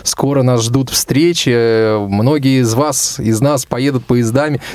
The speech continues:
Да и в конце концов, до поселка Быково можно доехать, по-моему, только электричкой».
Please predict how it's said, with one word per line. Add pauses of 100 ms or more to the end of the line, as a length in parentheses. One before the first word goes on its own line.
Да
и
в
конце
концов,
до
поселка
Быково
можно
доехать, (280)
по-моему,
только
электричкой».